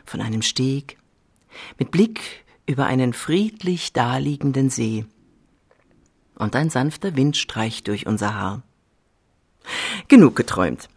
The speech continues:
Gelassenheit ist nicht nur etwas für Romantiker. Gelassenheit ist ein Lebensgefühl, das uns auch in schwierigen Zeiten einen ruhigen Kopf bewahren lässt,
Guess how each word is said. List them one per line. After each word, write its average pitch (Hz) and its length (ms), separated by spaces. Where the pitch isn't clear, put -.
Gelassenheit 175 720
ist - 200
nicht 190 200
nur 160 140
etwas 131 320
für 123 100
Romantiker. 123 640
Gelassenheit 262 640
ist - 200
ein 170 140
Lebensgefühl, 131 960
das 120 180
uns - 140
auch 127 160
in 135 100
schwierigen 165 580
Zeiten 123 440
einen 123 280
ruhigen 196 580
Kopf - 340
bewahren 107 460
lässt, 110 280